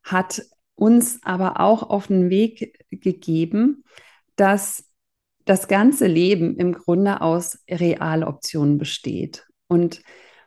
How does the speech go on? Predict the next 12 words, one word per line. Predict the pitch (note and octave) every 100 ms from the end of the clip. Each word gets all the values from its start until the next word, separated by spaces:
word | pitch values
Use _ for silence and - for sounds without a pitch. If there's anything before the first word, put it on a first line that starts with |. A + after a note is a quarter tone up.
| _
das | G3+ A3+
ist | D4 -
eine | G3+ F3+
Aussage, | G3 G#3 G#3+ G3+ G3 G3 G3 G3 G3 G3 - -
die | F#3+ F3+
hat | F#3+ F#3
mich | F3 F3 -
geprägt, | E3 - F#3 G3 C#4+ - - _
die | G3+ F#3+ F#3+
habe | G3 -
ich | G3+ - -
auch | F3 F3 -